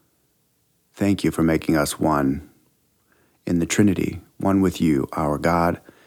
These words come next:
and one with each other. In Jesus' name, amen. We take our topic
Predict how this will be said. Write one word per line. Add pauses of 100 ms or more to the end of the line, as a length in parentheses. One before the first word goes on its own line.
(120)
and
one
with
each
other. (720)
In
Jesus'
name, (200)
amen. (1080)
We
take
our
topic